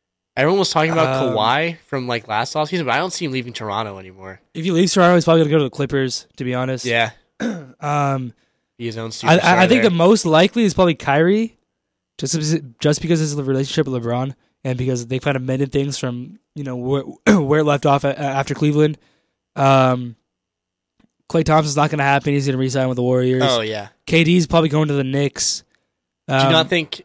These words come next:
Speaker 1: they're g-, the Knicks gonna get K D and Kyrie?
Speaker 2: That's a possibility. But I, I really don't think Lakers have too many good chances of getting the top free agents. I think they, they, they have to settle for someone like Kemba Walker.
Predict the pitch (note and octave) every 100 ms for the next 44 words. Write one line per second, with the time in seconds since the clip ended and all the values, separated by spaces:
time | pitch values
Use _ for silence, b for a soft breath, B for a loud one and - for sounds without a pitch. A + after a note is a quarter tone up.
0 | _ C#3+ D3 C3+ C3 C3 B2+ B2 C3+ B2+
1 | A#2+ G#2 C3 B2+ A#2+ A#2 C3 C3+ D3+ D3+
2 | _ C#3+ D3 D#3+ D#3+ C3+ C3+ C3+ C3 B2
3 | A#2+ - _ _ _ _ _ - E3 D#3+
4 | E3 G3+ F#3 G3 B3 A#3 F#3+ D#3+ E3 F3+
5 | D#3 C#3 E3 D#3+ D3 A#2+ _ _ _ _
6 | _ _ _ _ _ - C#3+ - C#3+ C#3
7 | C3 A#2+ C3 C3 B2 A#2+ - _ C#3+ C#3
8 | C3+ B2 - B2 B2 B2 A#2+ C3 C3+ C3+
9 | C3+ C#3 C#3+ D3 C3+ C#3 C3 - C#3 C3
10 | - C3 B2 A#2 _ _ _ _ - D#3+
11 | D3+ - - D3 C3+ C3+ C#3 C#3 C3+